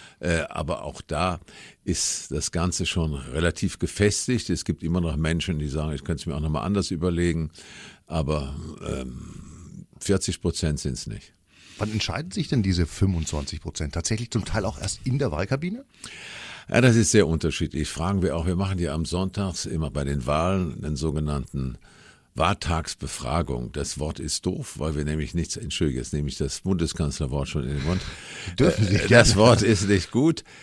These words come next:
Speaker 1: äh,
Speaker 2: <laughs>
Speaker 1: weil es ist keine Befragung, sondern wir
Speaker 2: Mhm.
Speaker 1: nehmen die gleiche Stichprobe, die wir für die Hochrechnung nehmen, also die Wahllokale, die wir ausgewählt haben.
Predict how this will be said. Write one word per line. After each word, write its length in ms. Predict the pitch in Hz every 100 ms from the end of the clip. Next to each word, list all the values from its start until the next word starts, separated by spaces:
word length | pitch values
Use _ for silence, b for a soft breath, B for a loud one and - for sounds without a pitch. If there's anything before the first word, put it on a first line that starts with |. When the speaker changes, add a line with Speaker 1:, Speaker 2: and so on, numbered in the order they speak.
| B B B
Speaker 1:
äh, 240 | - 95 92
Speaker 2:
<laughs> 40 |
Speaker 1:
weil 160 | 95 101
es 60 | 107
ist 180 | 113
keine 240 | - 107 98
Befragung, 800 | 82 - 85 87 113 78 62 64
sondern 280 | 80 80
wir 120 | 76 76
Speaker 2:
Mhm. 80 |
Speaker 1:
nehmen 240 | 78 90 82
die 140 | 90
gleiche 340 | 85 90 95 85
Stichprobe, 640 | - 113 - 101 101 95
die 100 | 87
wir 140 | 85
für 120 | - 76
die 100 | 71
Hochrechnung 920 | - - - - - 104 104 107 104
nehmen, 260 | 113 117
also 220 | - 71 69
die 220 | 82 -
Wahllokale, 640 | 71 98 87 - 85 92
die 120 | 80
wir 140 | 73 55
ausgewählt 640 | 82 - 95 98 101 104
haben. 280 | 50 -